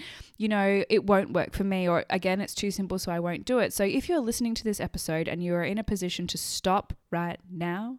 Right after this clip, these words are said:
thank you <laughs> very much. If you're in a position to stop, I want you to write your fucking goals down right now.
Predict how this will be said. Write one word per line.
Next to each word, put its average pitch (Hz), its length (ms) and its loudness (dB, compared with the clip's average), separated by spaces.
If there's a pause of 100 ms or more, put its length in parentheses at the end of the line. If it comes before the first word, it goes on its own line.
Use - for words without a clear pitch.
(260)
thank 240 420 0 (120)
you 226 180 0
<laughs> - 40 -16
very 320 360 12 (140)
much. 554 380 10
If 466 640 -2
you're 320 140 2
in 294 80 2
a 294 40 -2
position 269 460 -2
to 269 100 0
stop, - 640 0
I 240 80 4
want 254 380 0
you 262 80 0
to 262 180 -4
write 233 600 0
your 247 180 0
fucking 202 480 -2
goals 185 340 0
down 175 240 -4
right 190 220 -4
now. 165 220 -4